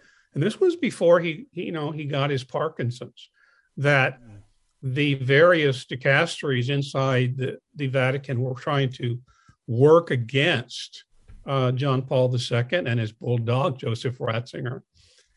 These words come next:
And if you read this, the recent book called The Saint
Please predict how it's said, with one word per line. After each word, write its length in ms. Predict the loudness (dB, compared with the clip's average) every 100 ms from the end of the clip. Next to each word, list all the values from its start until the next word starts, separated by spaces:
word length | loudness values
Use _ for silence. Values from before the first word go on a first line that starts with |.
| _ _ 0
And 80 | 2
if 180 | 2
you 160 | 0 -2
read 380 | 0 2 0 0
this, 240 | -4 -6 -8
the 180 | -6 -4
recent 500 | -2 -2 -2 -6 0
book 280 | 0 0
called 180 | 0 0
The 100 | 0
Saint 400 | -2 0 0 -2